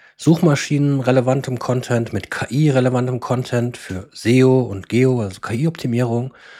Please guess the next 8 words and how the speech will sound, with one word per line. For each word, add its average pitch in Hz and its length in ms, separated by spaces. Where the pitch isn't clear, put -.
aber 113 220
auch - 140
mit 139 180
Employer-Branding-Inhalten, 131 1300
mit 107 140
Texten, 123 520
Bildern, 123 540
Videos 123 680